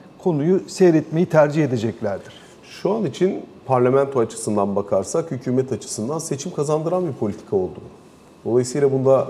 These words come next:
Speaker 2: radikal bir değişiklik bekliyor musunuz?
Speaker 1: Ee, yani şeyde, parlamento tarafında tabii ki bir, e, değişiklik olmadı. Ama, e, sonuçta Cumhurbaşkanlığı ekonomi, e, yani sisteminde, e, baktığımızda,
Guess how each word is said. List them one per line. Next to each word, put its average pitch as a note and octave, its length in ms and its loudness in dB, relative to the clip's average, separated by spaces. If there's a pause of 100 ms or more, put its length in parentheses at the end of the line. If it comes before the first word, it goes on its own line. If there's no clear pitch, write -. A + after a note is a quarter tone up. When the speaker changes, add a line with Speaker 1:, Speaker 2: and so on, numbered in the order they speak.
Speaker 2:
radikal B2 380 0
bir A#2+ 60 -8
değişiklik B2 580 -4
bekliyor B2+ 300 -2
musunuz? - 280 -12 (920)
Speaker 1:
Ee, C3 60 -2 (440)
yani A#2+ 300 -4 (300)
şeyde, B2+ 240 -2
parlamento D3 600 0
tarafında C#3 400 -2
tabii C#3+ 340 -2
ki B2 160 -4
bir, B2 100 0
e, B2 420 -6
değişiklik A#2+ 600 -4
olmadı. A2+ 520 -4 (340)
Ama, C#3+ 420 0
e, C3 160 0
sonuçta C3+ 500 -6
Cumhurbaşkanlığı C3+ 800 -4
ekonomi, C3+ 480 -4 (140)
e, C3+ 40 -6
yani B2 440 -6
sisteminde, C3 760 -2 (360)
e, A2+ 180 -4
baktığımızda, B2+ 840 -2